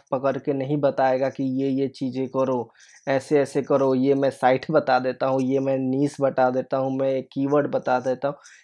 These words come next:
इस पे बना लो और इनकम होने लगेगा। ऐसा रहेगा तो कोई क्यों बताएगा आपको कीवर्ड, वो खुद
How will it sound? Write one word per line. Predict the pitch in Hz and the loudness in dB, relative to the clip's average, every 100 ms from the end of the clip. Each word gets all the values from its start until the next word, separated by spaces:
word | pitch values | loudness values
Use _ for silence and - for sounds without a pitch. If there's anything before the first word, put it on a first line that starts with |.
| - | -6
इस | 143 - | -6 0
पे | 160 | 2
बना | 135 135 139 | 4 2 2
लो | 135 143 | 4 6
और | 143 | 6
इनकम | 143 135 147 139 | 4 0 2 2
होने | 135 131 | 2 0
लगेगा। | 131 127 127 120 - - - - | 2 0 0 -2 -6 -14 -12 -4
ऐसा | 135 - 156 | -2 2 4
रहेगा | 151 151 151 165 | 6 4 4 4
तो | 165 | 2
कोई | 151 160 156 156 | -2 2 4 4
क्यों | - - 180 | 0 0 4
बताएगा | 165 156 147 139 135 | 6 6 4 4 4
आपको | 127 - 131 | 2 0 -6
कीवर्ड, | 135 123 131 | -4 -2 2
वो | 143 147 | 2 0
खुद | - 180 | 2 0